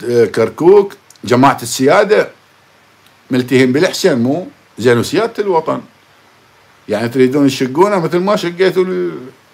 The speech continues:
ذاك. قلت له: "تعال رفيق حسين الله يساعدك،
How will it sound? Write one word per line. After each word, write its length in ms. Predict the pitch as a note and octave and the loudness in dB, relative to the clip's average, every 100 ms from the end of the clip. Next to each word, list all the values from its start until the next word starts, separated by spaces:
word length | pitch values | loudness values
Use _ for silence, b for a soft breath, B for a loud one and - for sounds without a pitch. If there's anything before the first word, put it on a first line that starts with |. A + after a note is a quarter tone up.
| _ - | _ -6
ذاك. 460 | C#3 D3 F#3+ G3 C4+ - _ _ _ _ - A2+ | -4 -4 -4 -4 -6 -14 _ _ _ _ -8 -4
قلت 200 | A2+ C3+ | 0 2
له: 140 | C3+ | 2
"تعال 600 | C3+ B2+ D3+ F3 F3+ D#3+ - b b - | 2 2 2 2 2 -2 -10 b b -6
رفيق 400 | G#2 A#2+ C#3+ C#3+ | -2 0 -2 -4
حسين 340 | A#2+ - E3+ D#3 | -6 -4 -2 0
الله 200 | C#3+ C#3 | 2 0
يساعدك، 680 | B2+ F3+ D3+ A#2+ E3 - | 2 0 2 -2 -6 -8